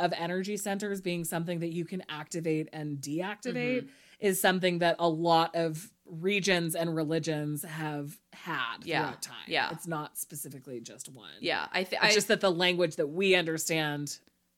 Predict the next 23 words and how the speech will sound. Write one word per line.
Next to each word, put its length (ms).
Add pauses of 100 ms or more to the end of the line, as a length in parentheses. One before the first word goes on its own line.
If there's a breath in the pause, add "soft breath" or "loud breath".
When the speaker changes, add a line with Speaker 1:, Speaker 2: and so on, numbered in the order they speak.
Speaker 1:
is 200
the 60
chakras 440
Speaker 2:
Yes, 220
Speaker 1:
stuff. 360
Speaker 2:
yes, 300
'cause 140
that 180
was, 240
that 140
was 120
always, 460
I 60
think 380 (200)
I've, 220
we've 280 (160)
even 160
said 140
on 60
the 80
podcast, 440
it 60
was 180